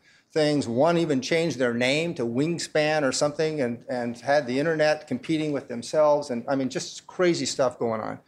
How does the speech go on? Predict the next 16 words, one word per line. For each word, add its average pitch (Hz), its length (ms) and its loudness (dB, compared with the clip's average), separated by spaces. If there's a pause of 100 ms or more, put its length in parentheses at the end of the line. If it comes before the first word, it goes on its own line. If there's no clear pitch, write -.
(540)
And, 143 420 4
um, 135 380 2 (400)
and 135 320 0
we 139 100 2
know 147 100 4
what 139 140 4
happened 123 460 0
is 117 240 -6
we 120 160 0
actually, 123 480 0
un-, 113 260 -6
until 117 240 -2
just 127 220 -4
recently, 127 500 0
had 113 180 -2
i-, 131 120 -2